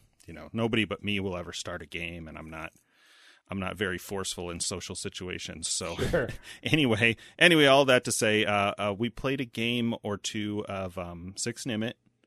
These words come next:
Speaker 2: Oh, yeah.
Speaker 1: that we've
Speaker 2: Yeah.
Speaker 1: talked about before,
Speaker 2: Mm-hmm.
Speaker 1: the number, number counting game. Um, but I got a couple of new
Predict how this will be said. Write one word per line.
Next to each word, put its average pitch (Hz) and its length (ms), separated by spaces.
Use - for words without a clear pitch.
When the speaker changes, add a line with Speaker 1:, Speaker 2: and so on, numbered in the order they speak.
Speaker 2:
Oh, 123 80
yeah. 113 160
Speaker 1:
that 95 100
we've 95 120
Speaker 2:
Yeah. - 60
Speaker 1:
talked 92 200
about 98 180
before, 98 400
Speaker 2:
Mm-hmm. 98 80
Speaker 1:
the 95 80
number, 95 400
number 101 280
counting 98 340
game. 95 300
Um, 113 240
but 117 140
I 117 80
got 139 240
a 131 80
couple 156 420
of 123 120
new 120 420